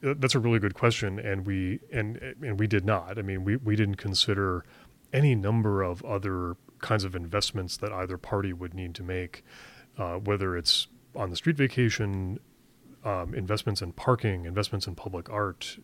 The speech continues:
There's all kinds of other money that both of these parties would need to spend. And again, we, our idea was that the sixty-eight million do-, num-, you know, sixty-eight million number is out there,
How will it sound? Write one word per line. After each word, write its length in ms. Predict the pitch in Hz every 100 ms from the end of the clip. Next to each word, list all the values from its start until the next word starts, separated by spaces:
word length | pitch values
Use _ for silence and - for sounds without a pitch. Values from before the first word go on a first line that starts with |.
| -
There's 160 | 101
all 220 | - 123
kinds 340 | 113 113 104 98
of 320 | 90 85 - - - - -
other 260 | 139 113 101
money 340 | 95 104 98
that 320 | 92 90 85
both 180 | 95 131
of 100 | 113
these 120 | 90
parties 300 | - 95 90
would 200 | 92 90
need 180 | 95 95
to 80 | 87
spend. 460 | - - 92 101 107 - - - - -
And 120 | - 117
again, 340 | 113 107 95
we, 240 | 107 107 101 - - _ -
our 180 | 127 113
idea 260 | 104 101
was 440 | 101 98 92 85 - -
that 280 | 156 90 87 - - _ - _ -
the 100 | 127
sixty-eight 380 | 95 127 123 113
million 240 | 110 107
do-, 220 | 104 127 -
num-, 240 | 117 101 143
you 80 | 104
know, 40 |
sixty-eight 300 | - 135 135
million 520 | 117 113 107 101 123 - -
number 520 | 135 110 107 104 107
is 200 | 101 92
out 260 | - 104 107
there, 420 | 147 143 151 175